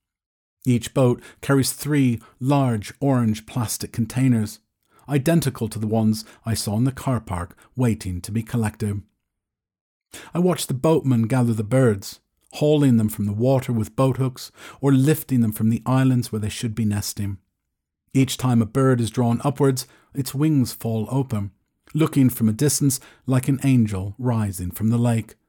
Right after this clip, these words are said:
But that's where the comparison ends, because each of the pelicans is then dumped into a large industrial crate. "It was weird when I was putting them in the box,"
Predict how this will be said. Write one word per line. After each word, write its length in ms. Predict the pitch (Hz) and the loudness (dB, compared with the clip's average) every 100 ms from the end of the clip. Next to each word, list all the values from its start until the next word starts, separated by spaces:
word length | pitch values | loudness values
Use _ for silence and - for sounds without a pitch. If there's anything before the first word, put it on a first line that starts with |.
| _ _ _ _ _ _ _ - | _ _ _ _ _ _ _ -6
But 140 | 120 | -2
that's 420 | 135 127 - - | 0 -2 -4 -8
where 140 | 107 101 | -4 -6
the 80 | - | -4
comparison 640 | 110 - 110 92 - 110 | -6 -2 -4 -4 -6 -6
ends, 480 | 113 98 95 98 - _ _ - - | -4 -2 -4 -8 -16 _ _ -20 -8
because 320 | 143 135 123 | 0 0 2
each 300 | 165 160 - | 0 -2 -2
of 100 | 127 | -6
the 60 | 127 | -4
pelicans 560 | - 135 131 123 120 - _ - | -2 -2 2 2 0 -4 _ -6
is 160 | 123 | -4
then 180 | 131 127 | 0 0
dumped 460 | 120 113 92 98 - _ _ - | 2 0 -2 -6 -16 _ _ -8
into 240 | 113 139 | -4 0
a 20 | |
large 540 | 123 110 90 92 - - - | 0 0 -2 -6 -10 -14 0
industrial 680 | 135 113 85 - 107 113 117 | 0 2 -4 -4 -4 -4 -4
crate. 480 | - 107 98 - - _ _ _ _ _ _ _ _ _ _ _ _ _ _ _ - - 151 | -6 -6 -6 -10 -18 _ _ _ _ _ _ _ _ _ _ _ _ _ _ _ -20 -10 -2
"It 40 | |
was 120 | 143 | 0
weird 400 | 131 156 156 135 | 2 4 6 4
when 140 | 113 110 | 2 2
I 40 | |
was 140 | 107 | 0
putting 320 | - - 135 123 | -2 -2 4 6
them 140 | 107 | 6
in 80 | 98 | 2
the 80 | 95 | 0
box," 500 | 120 120 - - | 0 -2 -4 -18